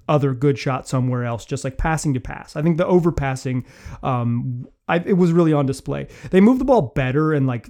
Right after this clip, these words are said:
kind of thrashed Argentina with, like, better ball movement, better assist numbers, but, um, Argentina's just not as good. Like, they're not, Nigeria and Australia are better than, than Argentina. So,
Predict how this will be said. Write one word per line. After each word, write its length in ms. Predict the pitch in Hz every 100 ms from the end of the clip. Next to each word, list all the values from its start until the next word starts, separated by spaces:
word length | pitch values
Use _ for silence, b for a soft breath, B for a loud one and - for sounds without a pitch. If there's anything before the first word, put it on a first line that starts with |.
| -
kind 160 | - 131
of 80 | 123
thrashed 760 | - - 120 110 113 120 - 165
Argentina 520 | 143 143 135 151 151
with, 200 | 139 -
like, 160 | 120
better 180 | - 123
ball 220 | 117 117
movement, 320 | 123 135 131 131
better 180 | 123
assist 340 | 123 - 143 -
numbers, 380 | 151 160 165 151
but, 260 | 151 139 B B B
um, 220 | - 139
Argentina's 340 | 170 156 156 135
just 100 | 110
not 200 | 117 110
as 100 | 104
good. 320 | - 117 104 135
Like, 180 | 117
they're 160 | - 135
not, 300 | 123 120 -
Nigeria 560 | 170 165 147 175 170 165
and 100 | 143
Australia 400 | 131 139 123 123
are 200 | 120 113
better 420 | - 113 110 98
than, 200 | 135 -
than 340 | 170 120 113 120
Argentina. 480 | 113 113 113 117
So, 300 | 110 120 117